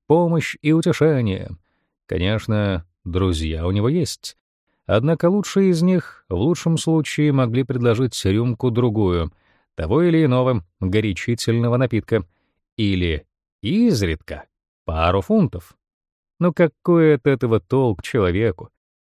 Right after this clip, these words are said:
которому необходимо по меньшей мере дюжина клубничин по фунту за штуку?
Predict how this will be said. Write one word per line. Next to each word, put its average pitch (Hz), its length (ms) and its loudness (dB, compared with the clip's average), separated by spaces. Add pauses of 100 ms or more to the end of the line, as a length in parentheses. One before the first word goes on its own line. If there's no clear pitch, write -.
которому 131 480 0
необходимо 135 680 2
по 135 140 0
меньшей 143 460 0
мере 151 340 2
дюжина 156 680 0
клубничин 131 1080 0 (380)
по 82 160 -2
фунту 127 1000 0 (200)
за 107 300 2
штуку? 80 960 -4